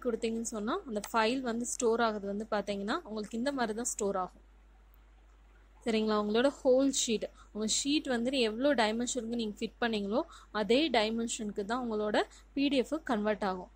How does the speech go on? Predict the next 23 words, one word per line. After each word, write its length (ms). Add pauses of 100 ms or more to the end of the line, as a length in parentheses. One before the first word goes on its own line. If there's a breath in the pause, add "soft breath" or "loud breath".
(240 soft breath)
So, 60 (160)
இது 180
வந்து 160 (100)
திரும்ப 260
நம்ம 240
zoom 260
பண்ணோம்னு 300
சொன்னா, 200
நமக்கு 240 (120)
quality 440
வந்துட்டு 320
கம்மியாகும். 640 (420 loud breath)
Then 200
நம்மளால 500
print 340
கொடுக்க 280
முடியாது. 280 (120)
So, 40 (140)
இதுக்கு 240
இன்னொரு 260
option 400
என்ன 180
இருக்குன்னா, 320